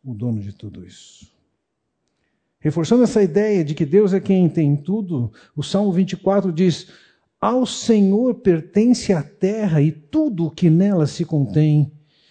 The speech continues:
o mundo e os que nele habitam." Então nós precisamos olhar para a vida dessa,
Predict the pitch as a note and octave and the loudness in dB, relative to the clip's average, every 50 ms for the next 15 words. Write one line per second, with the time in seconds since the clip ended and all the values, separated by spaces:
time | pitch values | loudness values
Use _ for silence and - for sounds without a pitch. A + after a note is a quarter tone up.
0 | _ _ _ _ _ _ _ _ - A#3+ A#3 A3+ A#3+ C4+ D4+ D#4 D#4+ C#4+ A#3 D#3+ | _ _ _ _ _ _ _ _ 0 2 2 4 4 4 6 6 6 6 6 6
1 | D#3 D3+ D3 D3+ - - - A#3+ B3+ - - - C4 B3+ A#3+ A#3 A#3+ B3 B3+ B3 | 4 0 -2 -4 -6 -2 0 0 0 0 0 0 2 4 4 6 4 4 4 4
2 | B3+ A#3 G3+ A#3 D4 C#4+ - - - C#3+ A2+ G#2 F2 D#2 - - - - - - | 2 2 2 2 0 0 0 -2 -4 -4 -4 -4 -6 -12 -16 -20 -20 -20 -20 -20
3 | - _ _ _ _ _ _ _ _ _ _ _ _ _ _ _ _ _ _ _ | -20 _ _ _ _ _ _ _ _ _ _ _ _ _ _ _ _ _ _ _
4 | _ _ _ _ _ _ _ _ _ _ _ _ _ _ _ _ _ _ _ _ | _ _ _ _ _ _ _ _ _ _ _ _ _ _ _ _ _ _ _ _
5 | _ _ _ _ _ _ _ - A#3 A3 D4+ D4 D4 D4 C#4 - - C4+ B3 - | _ _ _ _ _ _ _ 0 2 2 4 4 6 4 4 2 0 -4 -2 -2
6 | A3+ G#3 G#3 C4+ C#4+ C#4+ C4+ A3+ G#3+ G#3+ F#3+ F#3 G#3+ A#3 B3 B3 A3+ E3+ F#3 F3 | 0 0 2 2 2 4 2 2 2 2 0 2 0 0 0 0 -2 -2 -2 -4
7 | D3 D3 D3 D3 G3+ B3 A#3+ F#3 F3 E3 D3+ G#3+ A3 G#3 - | -4 -4 -4 -2 0 0 0 0 0 0 0 0 0 0 -2